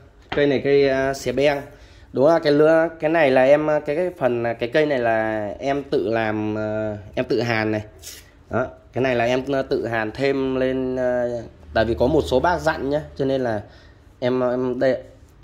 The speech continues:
em có hàn rất là chắc chắn rồi nhá. Cái phần này là phần, cái lưỡi này, lưỡi đục bê tông nhé, gọi là lưỡi,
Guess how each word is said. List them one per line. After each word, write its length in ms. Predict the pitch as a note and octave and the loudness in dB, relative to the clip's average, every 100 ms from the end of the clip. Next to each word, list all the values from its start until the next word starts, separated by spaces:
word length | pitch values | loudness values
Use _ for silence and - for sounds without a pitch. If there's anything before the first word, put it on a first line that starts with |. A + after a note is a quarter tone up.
| - | -10
em 160 | - A#2+ | -4 -2
có 80 | C3+ | -2
hàn 280 | C3 A2 G#2+ | -2 -2 -2
rất 120 | E3+ | 0
là 100 | C3 | 0
chắc 180 | C#3+ - | -2 -4
chắn 160 | G#2+ | -2
rồi 120 | D#3 | -2
nhá. 160 | B2 C#3+ - - - - - - - | -2 -4 -6 -20 -20 -20 -20 -20 -2
Cái 120 | C3+ | 0
phần 220 | C#3 D3 | 4 4
này 120 | D3 C#3+ | 4 4
là 120 | C3+ | 2
phần, 340 | - C3+ C3+ | 2 0 2
cái 140 | C3 C#3 | 0 2
lưỡi 280 | C#3+ D3+ | 2 2
này, 220 | D3 D3+ C3+ | 2 2 4
lưỡi 200 | C3+ F#3 | 2 2
đục 120 | F3 | 2
bê 100 | D#3+ | 0
tông 360 | E3 F3 E3+ E3+ | 4 4 4 2
nhé, 100 | F#3 - | 0 -4
gọi 140 | - A2+ | -2 0
là 180 | B2 A#2 | 2 0
lưỡi, 260 | B2 B2+ | 0 -2